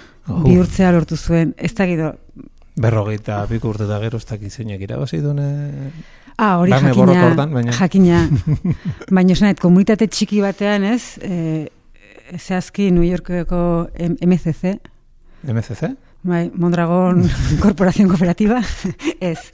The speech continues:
Speaker 2: Eh, Metropolitan Community Church,
Speaker 1: Aha.
Speaker 2: ez? Elizan, eh, ba, lan asko egin zuen berak, ez?
Speaker 1: Mhm.
Speaker 2: Eh, hango jangela sozialean. Ba, bera baino gutxiago zeukatenei, ez? Eh, jaten ematen laguntzeko, eta...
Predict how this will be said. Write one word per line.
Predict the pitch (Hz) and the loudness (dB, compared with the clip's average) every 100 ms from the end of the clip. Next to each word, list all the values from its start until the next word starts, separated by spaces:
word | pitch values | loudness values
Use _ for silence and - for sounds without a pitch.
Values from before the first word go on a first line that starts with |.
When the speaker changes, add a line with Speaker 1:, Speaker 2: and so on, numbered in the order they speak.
| - 214 - - | -10 -10 -12 -4
Speaker 2:
Eh, | 208 185 | 0 2
Metropolitan | 180 175 - 202 226 214 202 190 | 4 2 2 2 4 4 4 4
Community | 170 185 185 180 196 190 165 165 | 2 2 2 2 0 0 0 -2
Church, | - 196 214 - - - | -2 0 0 -4 -14 -12
Speaker 1:
Aha. | 143 - 214 | -4 0 0
Speaker 2:
ez? | - - | -2 -8
Elizan, | - 170 175 - 190 196 190 | -4 -2 -2 0 0 2 2
eh, | 170 160 160 143 - - - | 2 2 -2 -4 -14 -20 -4
ba, | 170 | 2
lan | 175 190 | 4 4
asko | - 180 | 2 0
egin | 165 165 | 2 2
zuen | 170 165 | 2 0
berak, | 175 226 180 | 0 -2 -4
ez? | 214 | -2
Speaker 1:
Mhm. | 127 123 | 2 2
Speaker 2:
Eh, | 120 160 | 2 0
hango | 170 165 165 160 | 0 2 2 2
jangela | - 170 170 160 | 0 0 0 -2
sozialean. | 180 - 170 180 233 - _ - - - _ _ 170 | -4 -4 -2 0 -2 -4 _ -20 -20 -20 _ _ -6
Ba, | 175 | 0
bera | 180 180 | 2 4
baino | 180 | 4
gutxiago | 180 165 214 196 196 | 2 2 2 4 2
zeukatenei, | 190 185 180 185 214 240 208 | 0 0 2 2 4 2 0
ez? | - | -2
Eh, | 180 160 156 156 | -4 -2 -2 -4
jaten | 175 170 170 | -4 0 2
ematen | 165 165 170 165 196 | 2 2 0 0 -2
laguntzeko, | 185 170 160 196 240 240 | -2 -2 -4 -2 0 -2
eta... | 185 165 156 156 | -2 -2 -2 0